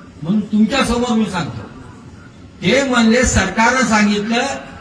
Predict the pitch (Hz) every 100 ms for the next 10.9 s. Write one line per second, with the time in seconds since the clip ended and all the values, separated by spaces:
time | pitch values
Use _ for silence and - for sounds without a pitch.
0 | - - 185 - 240 262 247 226 220 196
1 | 208 240 185 202 294 294 262 254 254 -
2 | 208 - - - - - - - - -
3 | - - - - - - 127 120 127 -
4 | 185 202 196 175 180 160 143 143 135 117
5 | 101 - - - - - - - - -
6 | - - - - - - 127 147 - 233
7 | 254 254 - 240 233 214 - 190 202 262
8 | 226 247 262 254 233 220 208 185 160 -
9 | - - - - - - - 143 - 185
10 | 202 139 160 220 - 294 285 - 277